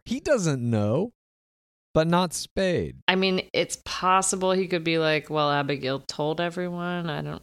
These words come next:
Speaker 2: I don't know.
Speaker 1: It was weird. It was like a weird thing. Like, are the hosts
Speaker 2: Mm-hmm.
Speaker 1: these omniscient gods seeing over everything, or are they not? You gotta pick one.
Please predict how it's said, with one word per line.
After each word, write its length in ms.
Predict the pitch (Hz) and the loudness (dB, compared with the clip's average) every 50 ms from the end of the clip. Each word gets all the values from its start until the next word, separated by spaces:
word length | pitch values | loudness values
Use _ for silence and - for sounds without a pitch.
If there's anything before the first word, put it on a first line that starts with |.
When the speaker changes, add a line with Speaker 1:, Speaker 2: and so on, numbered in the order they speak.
| _ _ | _ _
Speaker 2:
I 80 | 156 151 | -8 -6
don't 200 | 156 147 147 143 | -6 -6 -6 -6
know. 360 | 143 147 - - - - - - _ _ _ _ _ _ _ _ _ _ _ | -6 -6 -6 -6 -8 -8 -10 -12 _ _ _ _ _ _ _ _ _ _ _
Speaker 1:
It 140 | - 190 226 | 2 2 2
was 140 | 196 180 165 | 2 -2 -2
weird. 360 | 160 160 156 131 95 80 71 _ _ | 0 0 0 0 0 -2 -6 _ _
It 200 | 135 165 180 165 | -2 -2 -2 -2
was 160 | 156 151 147 | -4 -4 -2
like 180 | 165 165 151 - | -2 -2 0 0
a 60 | 147 | -2
weird 360 | 135 139 170 208 208 180 - | 0 0 2 2 2 0 0
thing. 180 | - 131 107 95 | -2 -2 -2 0
Like, 180 | 104 110 - | -2 -2 0
are 140 | 151 151 165 | 2 2 2
the 120 | 156 147 | 2 2
hosts 640 | - - 190 247 269 - - - - - - - - - _ _ _ _ - | 0 0 -2 -2 -2 -4 -6 -8 -6 -6 -6 -6 -8 -10 _ _ _ _ -8
Speaker 2:
Mm-hmm. 180 | 160 143 147 143 | -6 -6 -2 0
Speaker 1:
these 300 | 151 165 165 151 135 - - | 2 2 2 0 -2 -2 2
omniscient 720 | 160 156 156 147 147 147 160 170 - - 180 151 - 131 | 4 4 4 4 2 2 2 0 2 -2 -2 -4 -4 0
gods 440 | 127 139 131 139 151 151 151 139 - | 0 2 2 4 2 2 0 0 -2
seeing 320 | - - 160 151 143 135 | 0 2 2 2 0 2
over 260 | 131 151 165 170 185 196 | 2 2 2 4 2 2
everything, 440 | 185 185 190 175 - 185 180 175 170 | 2 2 0 0 0 0 0 0 0
or 200 | - 151 156 156 | 2 0 0 2
are 160 | 151 147 147 143 | 4 4 4 4
they 120 | 139 139 | 4 4
not? 280 | 131 117 95 85 - - _ - | 4 2 0 0 -2 -6 _ -4
You 100 | 113 120 | -4 2
gotta 240 | - 175 185 196 | 2 2 2 2
pick 280 | 190 - - 180 - - | 0 0 -2 -2 -2 -4
one. 360 | 135 135 127 107 87 76 76 | -2 0 2 2 0 -2 -4